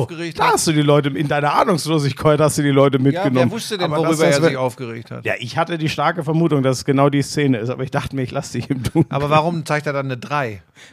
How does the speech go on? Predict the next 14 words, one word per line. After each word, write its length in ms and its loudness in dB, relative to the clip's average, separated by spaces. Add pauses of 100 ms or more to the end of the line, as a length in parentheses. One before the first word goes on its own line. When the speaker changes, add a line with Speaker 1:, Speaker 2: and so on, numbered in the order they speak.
Speaker 2:
Was 300 -4
weiß 320 2
denn 240 4
ich? 460 -2
Speaker 1:
Ach 180 -8
so, 240 -4
aber 160 0
erst 220 -2
wieder 160 0
raus 220 -2
bei, 100 -4 (400)
Achtung, 420 -4 (260)
das 160 -12
Pharisäertum 460 -2